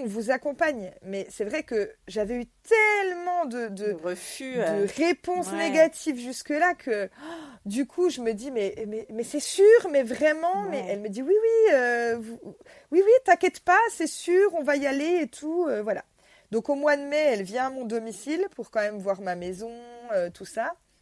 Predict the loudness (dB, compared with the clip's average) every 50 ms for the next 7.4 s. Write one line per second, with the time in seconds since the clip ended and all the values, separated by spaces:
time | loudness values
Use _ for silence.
0 | -20 -20 _ _ _ _ _ _ _ _ -2 0 0 -2 -4 -6 -8 -10 -8 -6
1 | -4 -4 -4 -4 -2 -2 0 0 -2 -4 -4 -6 -4 -4 -2 -2 -2 -4 -2 -4
2 | -6 -6 -6 -8 -8 -4 -4 -4 -4 -2 -2 0 0 0 0 -2 -10 -12 -12 -12
3 | -12 -12 -10 -10 -10 -10 -8 -8 -8 -8 -6 -10 -8 -6 -8 -8 -6 -8 -8 -8
4 | -10 -12 _ _ _ _ _ _ _ _ _ _ -2 -2 0 0 -4 -4 -6 -8
5 | -8 -2 0 0 2 2 0 0 2 2 0 0 0 -4 -2 -2 0 0 0 -2
6 | -4 -6 -8 -6 -8 -8 -8 -4 0 2 2 4 2 0 -6 -8 -10 -6 -4 -4
7 | -4 -2 -2 -2 -2 -4 -4 -6